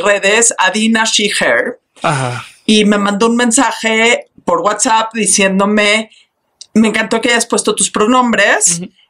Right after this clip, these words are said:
Speaker 1: Mis pronombres son los mismos."
Speaker 2: Ajá.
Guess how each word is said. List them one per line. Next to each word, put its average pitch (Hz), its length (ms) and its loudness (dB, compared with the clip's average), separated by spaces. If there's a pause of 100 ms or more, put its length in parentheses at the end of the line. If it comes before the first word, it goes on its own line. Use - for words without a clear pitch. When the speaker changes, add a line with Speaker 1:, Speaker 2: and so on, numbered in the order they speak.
(380)
Speaker 1:
Mis 208 240 4
pronombres 214 580 0
son 208 200 0
los 202 220 -2
mismos." 180 640 -2 (440)
Speaker 2:
Ajá. 139 360 -2